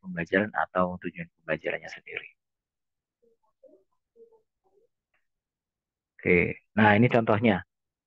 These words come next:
ya. Contohnya tadi Bapak Ibu. Kalau di, eh, contohnya ini,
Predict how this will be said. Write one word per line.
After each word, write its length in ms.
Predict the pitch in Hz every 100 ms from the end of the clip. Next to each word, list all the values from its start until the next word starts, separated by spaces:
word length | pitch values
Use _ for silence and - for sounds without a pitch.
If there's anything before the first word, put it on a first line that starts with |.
| _
ya. 240 | 87 87 110 - - - - - _ _ _
Contohnya 400 | 90 90 92 98
tadi 240 | 95 92 95
Bapak 260 | 90 87
Ibu. 240 | 87 87 87 - - _
Kalau 320 | - 123 131 127
di, 600 | 120 120 120 117 117 113 110 98 _
eh, 300 | 92 92 90 90
contohnya 420 | 92 92 90 87 92 -
ini, 240 | 90 90